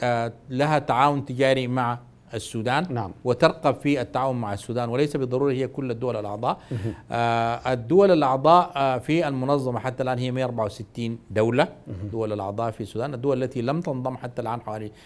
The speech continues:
Speaker 1: أربعة وعشرين دولة هي في طريقة إلى الانضمام، آه، كذلك، ولكن ليس هنالك حد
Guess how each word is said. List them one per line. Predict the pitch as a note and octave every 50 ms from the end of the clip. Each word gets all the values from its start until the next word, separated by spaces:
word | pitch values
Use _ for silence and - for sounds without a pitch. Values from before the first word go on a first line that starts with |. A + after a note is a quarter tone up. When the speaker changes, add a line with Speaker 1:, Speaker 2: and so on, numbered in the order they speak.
| - - - - -
Speaker 1:
أربعة | C#3 C3 B2+ A2
وعشرين | G#2 G2+ - B2 A#2 A#2 A2+
دولة | A2 A2+ A#2+ C3 C#3 B2+
هي | B2+ C#3+ C#3+ C#3
في | C#3+ C3
طريقة | B2 C3 B2 C#3+ F#3 G3+ - D#3+
إلى | C3 - D#3 D3+ C#3 A#2+
الانضمام، | A2+ G#2 G#2 G#2+ G#2+ G#2 A2 A2 A2+ A2 G#2+ - - - - - - - -
آه، | A2 A2
كذلك، | G#2+ - - A#2 A#2+ C3 A2 G2+ - - - - - - - - -
ولكن | B2+ C3+ E3 G3 G3 - G3+ F#3+
ليس | G3+ G#3 G3+ G3+
هنالك | F3 E3+ F3 F3+ F3 F3 F3 E3+ - F3+
حد | D3+ - - D#3 D#3+ D#3+